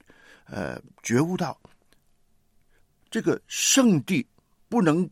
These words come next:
跟着他们搬迁的。他们被掳到这个异域哈，但是律法书是可以跟着百姓去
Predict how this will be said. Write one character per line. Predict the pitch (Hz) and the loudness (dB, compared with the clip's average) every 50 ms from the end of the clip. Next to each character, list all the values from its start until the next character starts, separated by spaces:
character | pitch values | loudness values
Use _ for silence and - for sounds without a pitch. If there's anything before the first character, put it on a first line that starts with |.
| _ | _
跟 | - 214 208 208 202 | -2 0 2 2 2
着 | - 175 | 0 0
他 | 147 - - 139 143 | -2 -2 -4 -4 -4
们 | 131 110 107 107 110 98 | -2 -2 -2 -4 -4 -4
搬 | - 123 123 123 | -4 -4 -4 -4
迁 | 120 - 131 113 107 | -4 -4 -4 -4 -2
的。 | - - - _ _ _ _ _ _ _ _ _ _ _ _ _ _ _ | -4 -6 -8 _ _ _ _ _ _ _ _ _ _ _ _ _ _ _
他 | - 226 | 0 2
们 | 208 202 196 170 - _ | 2 4 2 0 -2 _
被 | - 247 240 226 208 185 165 | -2 0 0 2 2 2 2
掳 | 151 135 123 107 101 101 101 | 2 0 0 -2 -2 -4 -2
到 | - 143 135 127 117 110 101 95 - - _ _ _ _ _ - | 2 4 4 4 4 2 0 -4 -8 -12 _ _ _ _ _ -10
这 | - 127 | -10 -8
个 | 104 107 101 98 98 92 - _ | -4 -4 -4 -2 -4 -6 -8 _
异 | - 190 190 175 143 123 | -6 -4 -2 -2 -2 -2
域 | 127 151 147 101 | -4 -4 -4 -6
哈， | - - - 101 95 - - - - _ _ _ _ _ _ _ | -6 -6 -6 -6 -6 -6 -10 -20 -20 _ _ _ _ _ _ _
但 | - - 165 | -8 -4 -4
是 | 156 - 165 - - - - _ _ _ _ _ _ _ _ _ _ _ _ _ _ _ | -2 0 -2 -2 -4 -6 -16 _ _ _ _ _ _ _ _ _ _ _ _ _ _ _
律 | - 196 220 214 190 156 | -6 -4 -2 -2 -2 -4
法 | 131 - - - - - | -4 -6 -10 -12 -12 -12
书 | - - - 156 139 | -10 -8 -6 -6 -6
是 | 135 127 - - 151 | -6 -8 -8 -8 -8
可 | 135 - - | -8 -8 -8
以 | 120 120 117 | -8 -8 -8
跟 | 101 - - 143 143 | -8 -8 -8 -8 -6
着 | 123 117 98 - - | -6 -6 -6 -8 -8
百 | - 90 - - - | -10 -10 -10 -10 -10
姓 | 101 - - - 156 131 - _ _ _ _ _ - - _ _ _ _ | -10 -8 -4 -4 -4 -4 -6 _ _ _ _ _ -20 -20 _ _ _ _
去 | - - - - 107 98 92 - | -18 -14 -10 -8 -6 -6 -6 -8